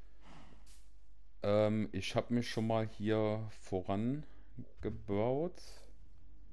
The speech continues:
wie man schon sieht, auf allen Seiten. Weil ich wollte unbedingt noch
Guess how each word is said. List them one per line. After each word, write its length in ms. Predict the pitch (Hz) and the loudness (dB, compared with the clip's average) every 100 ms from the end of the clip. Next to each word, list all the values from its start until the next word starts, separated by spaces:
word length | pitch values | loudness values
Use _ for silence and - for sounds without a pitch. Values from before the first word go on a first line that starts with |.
| - - | -8 -4
wie 60 | |
man 180 | 95 110 | -2 -2
schon 200 | - 113 | -2 -2
sieht, 300 | 110 120 151 - - - | 0 -2 -4 -6 -8 -6
auf 280 | - - - | -8 -6 0
allen 240 | 92 101 | 2 2
Seiten. 460 | 92 104 123 113 151 - - - - - - - | 4 2 2 -2 -4 -6 -6 -6 -8 -8 -8 0
Weil 120 | 87 | 0
ich 120 | 90 | 2
wollte 160 | 101 - | 0 0
unbedingt 380 | 95 101 101 | 0 2 0
noch 120 | - | -2